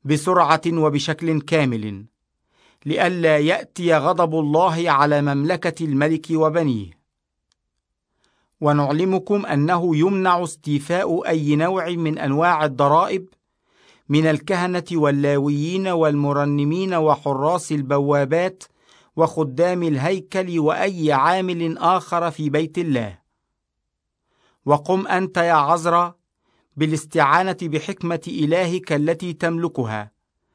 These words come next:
في تعيين قضاة وحكام يقضون بين سكان إقليم غرب نهر الفرات،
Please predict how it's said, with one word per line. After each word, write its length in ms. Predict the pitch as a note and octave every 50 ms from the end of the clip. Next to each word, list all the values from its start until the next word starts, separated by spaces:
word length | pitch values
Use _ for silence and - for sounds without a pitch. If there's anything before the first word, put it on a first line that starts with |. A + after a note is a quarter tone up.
| _ _ _ _ _ _ _
في 200 | _ - E3+ D#3+
تعيين 580 | D#3+ - D#3+ C#3 C3+ D#3 E3+ F#3 G3 F#3+ F#3
قضاة 560 | F#3 - - D#3+ D#3 D#3+ F3 F#3 F#3 F#3 G3
وحكام 1080 | F#3 F3 E3 D#3 C#3 - - C#3+ - - _ - F3+ F3+ F3+ E3 E3 E3 E3+ F3+ F3 F3 _ _ _ _ _ _ _ -
يقضون 640 | D3 D#3+ D#3+ D#3+ - D#3 F3+ G3 G3+ F#3+ F3 D#3+
بين 340 | D3 E3 E3+ F3+ E3+ E3+ D#3+
سكان 720 | - - D#3+ C#3+ - _ - F#3+ F#3 F#3 F3 E3+ F3 F3
إقليم 440 | D3 C#3+ - D#3+ E3+ F#3 F#3+ F3+ E3
غرب 420 | D#3+ D3 C3+ E3+ F3+ F3+ D3+ D3+
نهر 260 | D#3 E3 E3 D3+ D#3+
الفرات، 640 | E3 E3 D#3 - F3+ E3+ D3+ B2+ G#2 G2 _ _ -